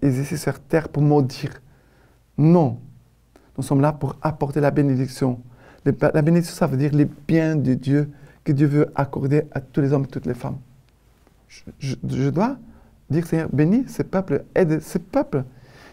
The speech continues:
et conduis-le, conduis-le vers ta vérité, même ceux qui ne te connaissent pas. Parce que, euh, le but de notre vie, c'est, c'est de connaître Jésus-Christ, c'est d'être avec Jésus.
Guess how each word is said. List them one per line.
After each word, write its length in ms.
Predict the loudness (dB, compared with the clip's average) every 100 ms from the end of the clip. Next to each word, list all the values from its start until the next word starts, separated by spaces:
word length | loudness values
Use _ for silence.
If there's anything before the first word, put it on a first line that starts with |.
| _
et 100 | -2
conduis-le, 680 | 2 2 4 4 4 4 2 -2
conduis-le 640 | 2 4 6 6 6 2 -8 -20 -20 -20 _
vers 360 | 0 2 2 -2 -6
ta 120 | -2
vérité, 420 | -2 -4 -6 -8 -10 -16 -20 _ _ 0
même 140 | 0
ceux 140 | 0
qui 100 | -6
ne 60 | -6
te 80 | -4
connaissent 300 | -4 -4 -6
pas. 220 | -14 -14 -18 _ _ _ _ _ _ -20 -12 -2
Parce 320 | 0 0 -4
que, 340 | 0 2 2 -2 -18 _ _ _ _ _ _ _ _ _ _ -4
euh, 300 | -2 -2 -4 -2
le 100 | 0
but 320 | 2 2 2
de 60 |
notre 280 | 0 0 -2
vie, 200 | -2 -2 -6
c'est, 260 | -8 -8 -8 -10
c'est 160 | -10
de 60 | -4
connaître 300 | -2 -2 -2
Jésus-Christ, 680 | -2 -2 -6 -8 -12 -14 -20 _ _ _ _ _ _ _ _
c'est 100 | 2
d'être 200 | 2 2
avec 220 | 0 -2
Jésus. 300 | -2 -2 -4